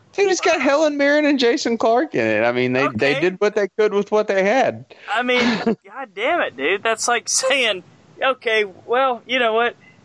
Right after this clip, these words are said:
Speaker 2: There's a really shitty movie, and the, and the writing is terrible, but, you know, Tom Cruise is in it, so, you know, you gotta give it that Tom Cruise factor,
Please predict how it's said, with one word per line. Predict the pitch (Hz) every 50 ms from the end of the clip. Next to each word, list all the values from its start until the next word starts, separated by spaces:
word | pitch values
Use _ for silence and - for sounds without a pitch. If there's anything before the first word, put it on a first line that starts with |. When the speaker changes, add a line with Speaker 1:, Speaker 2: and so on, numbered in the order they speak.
| _ _ _
Speaker 2:
There's | - 202 202 170
a | 190 170
really | 160 202 330 392 392 392 302
shitty | - - - 302 320 277 240 208
movie, | 202 233 247 233 180 156 147 147 147 - _ _ _ _ -
and | 202 208 196 180
the, | 170 165 -
and | 214 214 202 190
the | 170
writing | 151 156 208 247 294 294 269 208 185
is | 165 147 - -
terrible, | - - 220 240 240 214 175 147 131 139 135 135 135 - _ _ _ _ _ _ _ _ _ -
but, | - 208 202 190 - _
you | 226 247 277
know, | 247 214 185 180 170
Tom | - - 254 294 277 233
Cruise | - - 262 277 294 262 190
is | 170 156 131 143
in | 143 139 135
it, | 165 190 185 -
so, | - - 180 165 160 170 180
you | 208 262 339
know, | 294 208 151 135 127 131 143 143 - _ -
you | 214 226
gotta | 269 285 285 269
give | 233 208 247 220 202
it | 202 -
that | 185 185 -
Tom | - 180 180 165 151 131
Cruise | - 190 196 185 147 -
factor, | - - 117 110 107 - - 160 170 175